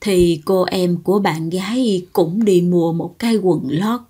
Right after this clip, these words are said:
Khi gói quà, cô bán hàng gói lộn găng tay đưa cho cô em gái của bạn gái, còn gói quần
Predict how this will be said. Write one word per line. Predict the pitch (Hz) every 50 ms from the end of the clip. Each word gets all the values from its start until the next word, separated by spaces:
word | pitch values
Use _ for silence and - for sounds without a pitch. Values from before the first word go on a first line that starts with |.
| _ _ _ _ _ _ _ _ _ _ _ _ _ _ _ _ _ _
Khi | - - 214 190 175 170
gói | 160 185 180 180 214 254 262 220 180
quà, | 165 170 170 165 165 160 156 - - _ _ _ _ _ _ _ _ _ _ _ -
cô | - 185 175
bán | 175 190 202 240 262 247 220
hàng | 185 196 175 160 151 330 - - - _ _ -
gói | 185 196 208 208 233 269 262
lộn | 214 190 175 156 160 156 170 180 180
găng | 170 190 180 175 175 175
tay | 170 - 185 175 170 170 170 165 156 - - _ _ -
đưa | - 190 190 180 175 165
cho | 147 - 165 -
cô | - 185 180 175 170 160 - -
em | 185 180 170 160 156
gái | 160 180 180 185 220 254 269 226 190 180 175
của | - 165 170 190
bạn | 196 175 147 151 160 165
gái, | 156 180 185 208 240 254 226 - - _ _ _ _ - - - - - - _ _ _ -
còn | 202 180 160 147 143 151 151 160
gói | 160 196 202 220 262 302 277
quần | 220 175 175 165 156 160 -